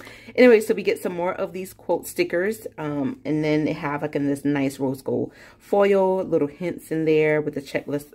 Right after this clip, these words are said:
Um, the flag stickers also have, like, a little hint of the foil on there. And then we get some header stickers that says big ideas. This one says brain dump. And then this one says today list. And then we get some checklist boxes.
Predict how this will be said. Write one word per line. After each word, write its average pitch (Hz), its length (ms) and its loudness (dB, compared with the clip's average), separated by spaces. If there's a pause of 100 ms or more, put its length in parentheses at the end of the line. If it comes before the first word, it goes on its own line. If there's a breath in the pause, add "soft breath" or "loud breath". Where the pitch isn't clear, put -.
Um, 143 180 0
the 147 80 -4
flag 139 320 -2
stickers 156 340 -4
also 139 300 -2
have, 143 200 -6
like, 139 140 -8
a - 40 -8
little 139 220 0
hint 135 320 -8 (540 loud breath)
of 143 440 2
the 131 200 -4
foil 180 460 0
on 160 200 -4
there. 156 400 -4 (1600 soft breath)
And 165 140 -4
then 156 160 0
we 160 100 0
get 156 220 2
some 135 160 -8
header 202 220 -2
stickers 190 320 -6
that 147 140 -2
says 139 260 -6
big 147 240 -2
ideas. 202 880 0 (320 soft breath)
This 180 240 -6
one 165 180 -2
says 143 500 -2
brain 180 520 2
dump. 214 400 -4 (520 soft breath)
And 165 140 -2
then 156 100 2
this 156 160 -4
one 156 120 -4
says 143 280 -4
today 139 380 -6
list. 160 360 0
And 139 180 -6
then 139 80 -2
we 143 80 -2
get - 160 -6
some 135 160 -12
checklist - 520 -14
boxes. 214 560 -6